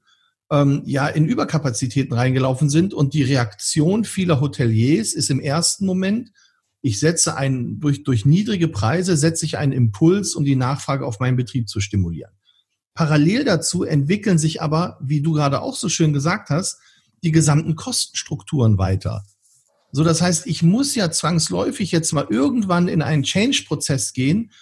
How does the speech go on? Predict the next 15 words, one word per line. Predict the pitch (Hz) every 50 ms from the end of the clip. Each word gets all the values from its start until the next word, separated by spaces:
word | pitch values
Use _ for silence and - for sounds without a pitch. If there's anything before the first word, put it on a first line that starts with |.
| _ _ _ _
und | - 160 165 185
mal | 180 147 151 147
komplett | 143 - - - - - 240 269 269 - - - - 214 214 196 214 - 160 -
meine | 147 156 156 156 156 151 147 143 143 139 139 139 - _ _ _ _ _ _ _ _ -
Prozesse | - 101 156 - - - 202 214 208 - - 190 -
und | 165 165 156
meine | 156 156 151 147 139
Dienstleistungen | 135 143 190 247 294 277 - - 165 151 151 156 - 165 151 143
neu | 139 135 135
denken, | 139 170 190 226 226 - 139 151 143
sonst | 147 175 175 160 -
komme | - - 208 202
ich | 165 -
ja | 175 156
kostentechnisch | - - - 254 - - - - - 196 - 180 147 139 151 170 202 220 - -